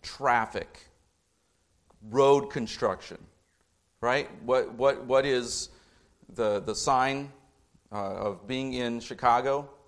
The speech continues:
The orange barrel, right? I mean, you pay the toll, and then you have to dodge the barrels. Four sixty-five is under perpetual construction. I sixty-five is under perpetual construction. That's gone.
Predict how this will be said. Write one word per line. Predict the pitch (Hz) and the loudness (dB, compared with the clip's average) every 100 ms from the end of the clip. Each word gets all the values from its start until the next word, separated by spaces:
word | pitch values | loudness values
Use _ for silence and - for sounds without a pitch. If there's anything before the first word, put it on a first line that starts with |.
| - - | -16 -6
The | |
orange | 104 117 123 117 110 | -4 -4 -4 -6 0
barrel, | 123 101 98 - - _ _ _ _ _ _ _ - | 2 2 -2 -10 -20 _ _ _ _ _ _ _ -8
right? | 110 143 - - - - _ - _ _ _ _ _ - | -2 -2 -4 -12 -20 -20 _ -20 _ _ _ _ _ -8
I | 131 | -4
mean, | 151 143 | -4 -4
you | |
pay | 143 165 | -2 0
the | 160 | 2
toll, | 175 202 180 151 156 | 2 6 8 8 6
and | 139 139 | 2 -4
then | 143 | -4
you | 139 | 0
have | 139 - | 0 0
to | 117 | 0
dodge | 131 131 113 | 4 4 2
the | 123 | 0
barrels. | 131 113 82 - - _ _ - - _ - - _ - - _ _ _ | 2 4 2 -6 -18 _ _ -20 -20 _ -20 -20 _ -20 -20 _ _ _
Four | - 165 | 0 0
sixty-five | 160 170 - 156 165 143 120 113 | 2 -2 -2 2 8 8 8 4
is | 113 | -2
under | 131 123 | -2 -2
perpetual | 117 143 - 151 143 151 135 | -4 -6 -2 -2 -2 -2 -6
construction. | 120 135 113 - 120 - 98 - | -6 -10 -10 -4 -4 -4 -10 -4
I | 147 190 | 2 2
sixty-five | 220 - 220 214 185 156 143 113 95 104 | 2 0 -2 -2 -6 -2 4 6 4 -2
is | 104 | -6
under | 120 107 | -6 -6
perpetual | - - - 95 - 90 | -8 -10 -8 -8 -8 -14
construction. | - 87 - 90 - - - _ _ _ _ _ _ _ _ _ _ | -14 -14 -8 -8 -8 -18 -20 _ _ _ _ _ _ _ _ _ _
That's | - 170 | -14 -12
gone. | - 185 226 196 | -10 -8 -8 -8